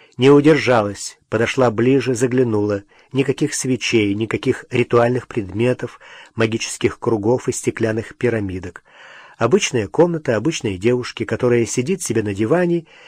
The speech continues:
в свободном домашнем платье, поджав ноги, и читает книжку. Вот только музыка... Но это, в конце концов, вопрос вкуса, не более того. У Али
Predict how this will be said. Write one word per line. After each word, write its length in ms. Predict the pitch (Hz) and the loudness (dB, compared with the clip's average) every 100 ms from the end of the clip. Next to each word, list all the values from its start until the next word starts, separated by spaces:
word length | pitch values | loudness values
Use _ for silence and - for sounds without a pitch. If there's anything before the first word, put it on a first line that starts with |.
| - _ | -20 _
в 140 | - | -8
свободном 580 | - 127 156 190 123 101 | 0 0 2 0 0 -4
домашнем 500 | 110 107 101 - 98 | -2 -2 -4 -6 -6
платье, 460 | - 147 170 - | 0 0 -2 -4
поджав 540 | 147 - 107 104 214 - | -4 -2 0 0 -2 -2
ноги, 440 | 107 120 110 120 - - - | -2 -2 -2 -8 -10 -20 -10
и 60 | |
читает 400 | 120 - 208 175 | -4 0 0 -2
книжку. 640 | - 98 101 104 - 101 - _ _ _ _ | -6 -6 -6 -6 -10 -12 -12 _ _ _ _
Вот 160 | 117 - | -2 2
только 380 | 131 120 - 120 | 2 0 0 0
музыка... 760 | 113 139 165 175 - 175 165 - _ _ _ _ _ _ _ _ _ | 2 0 -2 -6 -2 -2 -2 -8 _ _ _ _ _ _ _ _ _
Но 160 | 233 269 | -2 0
это, 180 | 196 - | 0 -2
в 80 | - | -4
конце 300 | 104 - 143 | -6 -2 -2
концов, 420 | 104 - 107 - | -2 -2 -4 -2
вопрос 460 | 101 120 120 123 | -2 0 0 -4
вкуса, 640 | - - - - 156 151 147 | -6 -16 -8 -2 -2 0 0
не 120 | 110 | 0
более 360 | 95 120 113 101 | 0 2 4 2
того. 480 | - 101 85 69 - _ _ _ _ _ _ _ _ _ _ | -2 -2 -4 -8 -12 _ _ _ _ _ _ _ _ _ _
У 140 | 135 156 | 6 6
Али 500 | 175 185 185 180 | 8 8 8 6